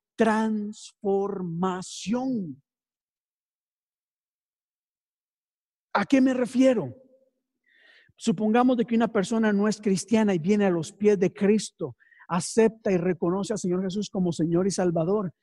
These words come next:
y es llena del Espíritu Santo. Y quizás antes era una persona mal hablada, solo, ah, decía mentira, palabras obscenas, palabras, eh, vulgaridades. Cuando hay una llenura del Espíritu Santo,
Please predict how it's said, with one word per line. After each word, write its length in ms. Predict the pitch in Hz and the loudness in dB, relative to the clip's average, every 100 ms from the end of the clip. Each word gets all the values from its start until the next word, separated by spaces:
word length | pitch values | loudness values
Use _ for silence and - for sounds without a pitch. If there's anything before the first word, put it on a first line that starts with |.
| - 170 | -12 2
y 100 | 196 | 2
es 160 | 180 | 2
llena 320 | 156 240 233 214 | 0 0 2 0
del 160 | 180 | 0
Espíritu 500 | 170 - 220 208 196 | -2 -2 0 0 -4
Santo. 540 | 156 190 214 202 151 - _ _ | -4 0 0 0 -6 -18 _ _
Y 80 | 185 | -6
quizás 420 | - 165 233 226 - - | -4 0 0 -2 -8 0
antes 640 | 233 254 233 247 123 120 - _ | 4 6 4 2 -6 -14 -16 _
era 180 | 208 220 | 0 2
una 200 | 226 220 | 0 -2
persona 460 | 185 190 208 220 | -4 -2 0 0
mal 380 | 196 180 202 208 | 2 2 2 4
hablada, 720 | 196 170 180 220 226 147 110 _ _ _ _ | 2 2 0 0 -2 -8 -14 _ _ _ _
solo, 500 | - 214 214 214 190 | -4 0 0 0 -2
ah, 140 | 180 | -4
decía 500 | 175 165 202 208 196 - _ _ _ _ _ _ - | -4 -4 -2 -2 -4 -12 _ _ _ _ _ _ -6
mentira, 680 | 170 147 - 220 202 151 | -6 -4 -2 0 0 -2
palabras 460 | - 156 180 190 170 | -4 -2 -2 -2 -4
obscenas, 580 | 139 - 220 220 180 147 | -8 -4 -2 0 -2 -6
palabras, 640 | 151 151 185 190 180 - - _ _ _ | -6 -4 -2 0 -2 -6 -16 _ _ _
eh, 240 | 165 156 160 | -4 -4 -4
vulgaridades. 1200 | 147 180 190 175 165 160 165 240 185 123 - - _ _ _ _ | -2 2 2 2 2 0 0 0 -2 -6 -14 -20 _ _ _ _
Cuando 360 | - 185 170 170 | -4 -2 0 2
hay 120 | 214 | 4
una 160 | 247 247 | 4 2
llenura 600 | 185 202 180 254 247 202 | 2 4 6 6 6 4
del 160 | 170 156 | 2 -2
Espíritu 520 | - - 226 220 214 | -4 -2 0 0 -4
Santo, 580 | - 240 202 - 165 | -2 0 -2 -2 -8